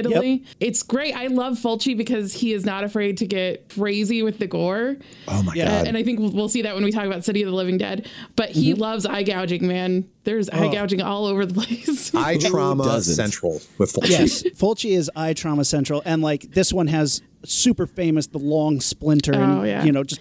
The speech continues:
Speaker 3: pulling this lady's head into a splinter, super slow. Oh,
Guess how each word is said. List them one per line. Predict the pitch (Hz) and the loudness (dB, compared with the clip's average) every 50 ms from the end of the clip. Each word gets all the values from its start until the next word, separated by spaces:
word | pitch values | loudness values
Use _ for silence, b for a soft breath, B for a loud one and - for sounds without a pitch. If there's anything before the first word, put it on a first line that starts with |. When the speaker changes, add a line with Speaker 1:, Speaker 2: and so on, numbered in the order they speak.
| - - | -8 -8
Speaker 3:
pulling | - 180 175 170 160 156 151 | -2 -2 0 0 2 0 0
this | 151 147 - - | 0 0 -2 0
lady's | 160 151 151 147 143 - | 0 0 0 0 0 -2
head | 151 151 147 143 | 0 0 0 2
into | 147 143 143 135 135 | 2 2 2 2 2
a | 127 | 0
splinter, | - - - 151 151 143 143 143 143 | -2 -4 -2 0 2 2 2 2 0
super | - - 180 175 - 160 139 | 0 4 4 4 4 2 -2
slow. | - - 156 160 151 151 - | -4 -4 -2 -2 -2 -2 -2
Oh, | 180 175 160 139 131 | -2 -2 -2 -2 -4